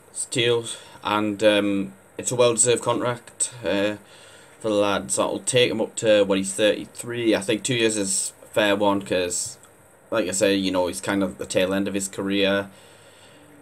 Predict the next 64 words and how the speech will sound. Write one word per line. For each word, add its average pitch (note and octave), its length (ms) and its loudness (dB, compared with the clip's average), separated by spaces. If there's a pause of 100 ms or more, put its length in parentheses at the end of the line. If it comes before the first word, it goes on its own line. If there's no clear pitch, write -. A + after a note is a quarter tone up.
(220)
You G2+ 160 2
review G#2 300 2
it - 140 -2 (380)
and F#2+ 180 -6
think, G2 360 0
"Do G#2 100 -2
we G#2 60 0
give G#2 140 -2
him G2+ 40 0
a G2 40 0
new," G2 240 -2 (400)
like, G2 280 0 (260)
I - 60 -2
didn't C3 180 0
want A#2 180 2
to A2 80 -2
lose A2+ 160 -2
him G#2+ 80 -2
on G2+ 80 0
a F#2+ 40 -2
free G#2 260 -2
now. G2 260 0
I E2+ 140 2
was F#2+ 340 -4
always A2 220 0
wanting G2 180 -2
him F#2+ 80 -2
to F#2+ 80 -10
get C2+ 120 -4
a - 20 -6
contract - 400 -6
this G2+ 160 -4
season. G2 640 -2 (1160)
Uh, F#2 240 -2
then A2+ 160 2
you, G2+ 300 4 (280)
obviously, G2 420 -2
in F2+ 60 -2
a F#2 60 -4
couple F#2+ 200 -8
of - 20 -10
years' F#2 180 0
time, F#2 220 -4
you F#2+ 80 -6
can F2 140 -8
review F#2+ 320 -2
it F#2+ 140 -6
and E2 140 -14
think, F2 360 -4 (880)
"Do G#2 100 -2
we G#2+ 60 0
give G2+ 140 0
him G2+ 60 0
a G2 40 0
new G2 160 0
contract F#2+ 400 -6
or G2+ 180 2
do G2 200 -8
we F#2+ 40 -4
let F#2+ 100 -2
him F#2+ 60 -6
go F#2+ 140 -4
for F#2+ 100 -14
free, F#2+ 460 -2